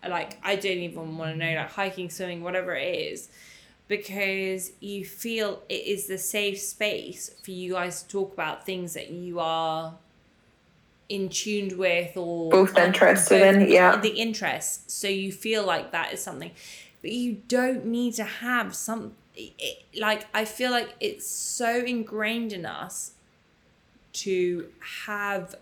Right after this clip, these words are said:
Speaker 1: that similarity of hobbies, 'cause I do think that is, what do you think, Laura? Like, hobbies is different con-, from compatibility.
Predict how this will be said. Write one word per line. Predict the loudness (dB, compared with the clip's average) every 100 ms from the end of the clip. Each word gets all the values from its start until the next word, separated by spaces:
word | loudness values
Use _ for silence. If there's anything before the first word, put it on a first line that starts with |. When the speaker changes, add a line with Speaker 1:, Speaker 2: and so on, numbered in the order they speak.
| -12
Speaker 1:
that | -12 -12 -16 _ _ _ _ -12
similarity | -8 -4 -2 -2 -2 0 0 0 0 -4 -6 -6 -4 -6 -12 -20 -20 _ _ -6
of | -2 0 -2 -6 -14 _
hobbies, | -16 -12 -2 0 0 -2 -6 -6 -6 -6 -10 -18 _
'cause | 2 6
I | 6
do | 6 4 2
think | 2 -2 0
that | -2
is, | -2 -4 -8 -12
what | -6 -6 -4
do | -6
you |
think, | -8 -6
Laura? | -2 -2 -2
Like, | -2 -4 -8 -20 _ _ _ -20
hobbies | -6 0 2 2 0 -2
is | -2 -4
different | 0 2 2 0 -8 -8
con-, | -10 -10 -10
from | -4 -4 -2
compatibility. | -2 -2 -4 -8 -4 -4 -4 -8 -10 -12